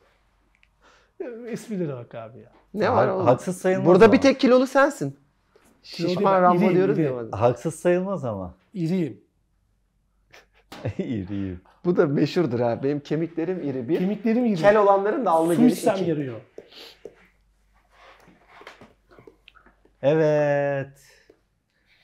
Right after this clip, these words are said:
Speaker 2: Evet.
Speaker 3: Üç beş yedi.
Speaker 2: Ya dört dört ikiye döneceğiz, ya oradan birini çıkarıp üç tane forvet oyuncusu yapacağız. Bence Borini'ye bir bakalım abi.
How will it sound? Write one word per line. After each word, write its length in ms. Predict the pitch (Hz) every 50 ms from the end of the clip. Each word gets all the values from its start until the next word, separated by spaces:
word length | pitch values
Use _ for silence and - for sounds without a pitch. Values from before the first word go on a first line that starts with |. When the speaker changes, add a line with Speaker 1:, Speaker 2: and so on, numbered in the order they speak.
| _ -
Speaker 2:
Evet. 300 | 101 98 90 - - _ _ _ _ _ _ _ _ _ _ _ _ _ _ _
Speaker 3:
Üç 340 | 151 151 147 147 - - _
beş 300 | 151 160 160 156 - -
yedi. 420 | 151 151 147 131 143 147 131 104 - - - _ _ _ -
Speaker 2:
Ya 220 | 147 202 226 190
dört 240 | 226 226 220 226 -
dört 180 | 226 214 -
ikiye 260 | - - - 240 240 196
döneceğiz, 520 | 208 165 151 147 - 392 349 - - _ _ _ _ _ _ _ _ _ _ _ _ _
ya 460 | 156 180 214 247 254 - - - _ _ _ _ _ _
oradan 400 | 156 170 175 185 196 202 196 185
birini 200 | 202 208 220 214
çıkarıp 420 | 214 - - 180 190 196 - - _ _ _ _ _ _ _ _ _ _ _ _ _ _ _ _ _ _ _ -
üç 180 | 165 - -
tane 240 | - 147 127 123 120
forvet 320 | - 120 113 110 110 107
oyuncusu 200 | 110 110 107 -
yapacağız. 380 | 110 117 - - 214 214 151 135
Bence 340 | 156 165 185 185 214 180 156
Borini'ye 440 | 165 175 190 196 190 175 185 175 160
bir 80 | 143
bakalım 360 | 147 143 - 143 127 110 110
abi. 220 | 101 98 95 -